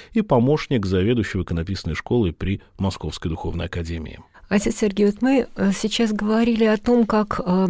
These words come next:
Speaker 2: в советские времена героически спасалось церковное искусство, но, э, при всех плюсах, что оно действительно спасалось, есть, на мой взгляд, один,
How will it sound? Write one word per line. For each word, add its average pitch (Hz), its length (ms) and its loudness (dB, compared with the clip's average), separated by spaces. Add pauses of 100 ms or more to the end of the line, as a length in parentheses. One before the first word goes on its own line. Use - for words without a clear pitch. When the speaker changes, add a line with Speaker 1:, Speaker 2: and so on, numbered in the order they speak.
(220)
Speaker 2:
в - 60 -10
советские 214 460 2
времена 214 640 4 (420)
героически 208 560 2
спасалось 190 640 2
церковное 190 640 2
искусство, 180 680 -2 (880)
но, 220 480 4
э, 208 280 2 (160)
при 214 140 4
всех - 380 2
плюсах, 233 680 2
что 190 300 0
оно 185 180 4
действительно 180 460 0
спасалось, 214 800 0
есть, 240 500 0
на 190 140 4
мой 202 160 4
взгляд, 240 360 0
один, 208 420 2